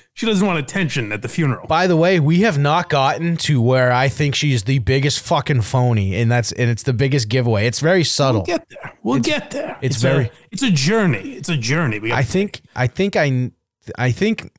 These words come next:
Speaker 2: I'm thinking what you're thinking I'm thinking, but it's not what I'm
Speaker 1: Yes.
Speaker 2: thinking.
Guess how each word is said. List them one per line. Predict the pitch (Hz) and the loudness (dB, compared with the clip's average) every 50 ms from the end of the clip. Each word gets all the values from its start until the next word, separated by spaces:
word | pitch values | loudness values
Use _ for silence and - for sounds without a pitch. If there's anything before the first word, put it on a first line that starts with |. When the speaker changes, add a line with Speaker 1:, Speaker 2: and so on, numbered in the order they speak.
| _ - | _ -4
Speaker 2:
I'm | 135 135 131 | 0 0 0
thinking | - 156 151 135 - 135 123 | 0 0 0 0 0 2 2
what | 110 107 - | 2 0 0
you're | 104 113 139 170 | 0 2 2 2
thinking | 165 - 226 214 - 233 226 233 | 0 0 -2 -2 0 -2 -2 0
I'm | 240 226 | 0 0
thinking, | - 254 254 233 - 254 240 196 | 0 -2 -2 -2 -2 -2 0 0
but | 147 120 | 0 0
it's | 110 - - | 0 0 0
not | 110 110 117 | 0 0 0
what | 113 98 | 0 -2
I'm | - | -2
Speaker 1:
Yes. | 156 117 | -2 -2
Speaker 2:
thinking. | 113 113 107 - - - 104 | -2 -2 -4 -4 -8 -12 -12